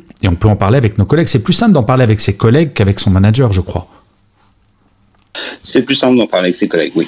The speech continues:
Speaker 2: tout à fait. Euh, mais c'est ce que tu as dit tout à l'heure, tu as très bien résumé, c'est aussi un problème éducatif. Et quelque, alors, c'est vrai que aussi le monde du travail a changé. Il y a quelques années, tous les deux, on en a fait partie.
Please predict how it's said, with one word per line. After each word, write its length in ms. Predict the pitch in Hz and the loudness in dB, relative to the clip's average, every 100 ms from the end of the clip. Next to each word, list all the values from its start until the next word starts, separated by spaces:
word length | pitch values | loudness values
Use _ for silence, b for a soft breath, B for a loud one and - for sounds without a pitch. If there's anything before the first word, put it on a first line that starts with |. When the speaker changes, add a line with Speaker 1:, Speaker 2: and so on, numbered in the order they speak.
| - | -6
Speaker 2:
tout 160 | - | -6
à 40 | 101 | -6
fait. 200 | - 82 B B B B | -6 -10 B B B B
Euh, 380 | 107 107 104 98 | -2 0 0 2
mais 120 | 117 | 2
c'est 180 | 107 - | 2 -2
ce 60 | - | -4
que 60 | |
tu 160 | 120 120 | -2 0
as 60 | |
dit 160 | 104 104 | -2 -2
tout 80 | - | -2
à 40 | |
l'heure, 160 | 113 123 | 0 0
tu 80 | 104 | -4
as 40 | |
très 140 | - 110 | -2 0
bien 120 | 104 | 0
résumé, 360 | 101 113 117 | 0 2 2
c'est 220 | 123 107 87 - | 2 -2 -4 -2
aussi 400 | 123 120 - 135 135 | 0 0 0 -2 -2
un 80 | 107 | -4
problème 340 | - 104 113 - | -2 0 0 -2
éducatif. 720 | 107 98 98 - 147 - - - B B B - | -2 0 -2 -4 -6 -6 -10 -14 B B B -2
Et 200 | 98 82 | 0 0
quelque, 320 | - 113 - 98 | -2 -2 -2 -2
alors, 220 | 110 95 | -2 -2
c'est 100 | - | -2
vrai 160 | 117 147 | -2 -2
que 80 | 123 | -2
aussi 220 | - 143 | 0 2
le 60 | |
monde 200 | 120 120 | 4 4
du 80 | 113 | 2
travail 340 | 110 127 127 110 | 0 0 0 0
a 40 | |
changé. 320 | - 120 120 | 0 -2 2
Il 60 | 139 | 2
y 40 | |
a 60 | 107 | 0
quelques 260 | 110 110 | 0 0
années, 160 | 107 117 | 2 2
tous 160 | 113 107 | 0 2
les 80 | |
deux, 80 | 110 | 4
on 140 | 117 101 | 4 2
en 20 | |
a 80 | 95 | 0
fait 140 | - | -2
partie. 440 | 120 - - 151 | -4 -4 0 0